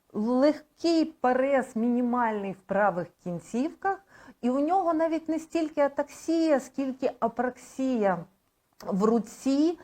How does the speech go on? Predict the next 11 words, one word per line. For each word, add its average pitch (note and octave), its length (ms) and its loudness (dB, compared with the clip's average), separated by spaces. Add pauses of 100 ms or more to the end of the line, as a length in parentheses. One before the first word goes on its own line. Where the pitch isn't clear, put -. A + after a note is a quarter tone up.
(260)
м, G#3+ 140 -2 (120)
він B3+ 220 6
не C4+ 80 8
може D4 320 4
виконувати B3+ 920 2 (220)
мілку C4+ 640 4 (200)
моторику. A#3 800 2
Отже, D#3 420 0 (140)
сума D4+ 420 0
три F3 200 -2
бали — G4+ 460 0